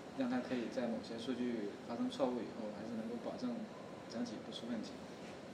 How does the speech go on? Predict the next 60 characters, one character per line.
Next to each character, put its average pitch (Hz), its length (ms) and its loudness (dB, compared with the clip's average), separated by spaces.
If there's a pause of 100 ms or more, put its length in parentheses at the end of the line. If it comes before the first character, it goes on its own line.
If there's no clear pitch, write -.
那 135 120 6
我 113 80 2
觉 113 160 -2
得 127 240 2 (160)
每 107 60 2
天 135 180 6
做 131 240 6
时 104 180 -4
间 127 140 4
的 117 80 4
记 123 240 2
录、 120 240 2
统 95 160 -2
计， 107 320 -2 (200)
还 110 60 0
有 107 80 2 (880)
反 92 140 -2
思 123 80 -6
总 123 240 4
结， 92 80 -4 (100)
它 127 60 -2
就 123 160 2
是 - 100 -6
这 123 60 0
样 120 100 2
一 107 140 0
个 110 80 -2
过 120 160 0
程， - 80 -4 (240)
就 127 100 -2
是 120 140 -2 (560)
你 110 100 -2
刻 135 160 4
意 135 140 8
的 110 260 2
花 127 180 4
一 127 40 2
些 127 100 2
时 104 140 -2
间 117 240 -2
来 101 180 0 (140)
作 117 160 0
为 113 160 0
冗 92 160 2
余， 90 160 -4 (500)
来 117 140 0
保 110 180 2
证 127 160 6
你 113 220 2
整 113 220 0
体 90 260 -2 (420)
不 123 60 -2
偏 135 240 4
离 135 60 10
你 127 100 8
的 101 80 0
目 123 160 6
标， 113 160 0 (680)
让 123 80 0
你 110 60 0